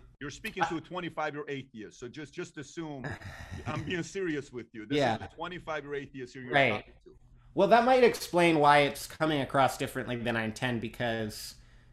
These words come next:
Speaker 2: you know, growing up studying theology for an hour every day, which I did for a long time,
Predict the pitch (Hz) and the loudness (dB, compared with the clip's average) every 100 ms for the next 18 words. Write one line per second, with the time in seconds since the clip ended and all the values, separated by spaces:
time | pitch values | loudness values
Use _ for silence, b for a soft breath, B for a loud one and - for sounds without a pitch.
0 | b 156 170 147 135 - - - - - | b 2 4 4 4 0 -12 -20 -20 -20
1 | - - _ - - 113 120 196 208 180 | -20 -20 _ -20 -20 -8 2 4 6 6
2 | - - - 185 165 156 135 139 131 139 | 4 0 -2 4 4 4 0 2 4 6
3 | 139 131 127 113 127 117 117 131 127 120 | 4 0 -4 -4 -4 -2 0 2 2 0
4 | 117 110 120 107 90 98 - - _ - | -2 -4 -2 -2 -6 -12 -20 -20 _ -20
5 | - - - - 127 - 143 127 165 113 | -20 -20 -20 -10 -6 0 0 2 2 2
6 | - 123 117 107 - - - - - - | -2 -2 -2 -4 -8 -20 -20 -20 -20 -6
7 | 127 147 147 143 131 107 90 | 0 2 2 2 -2 -2 -6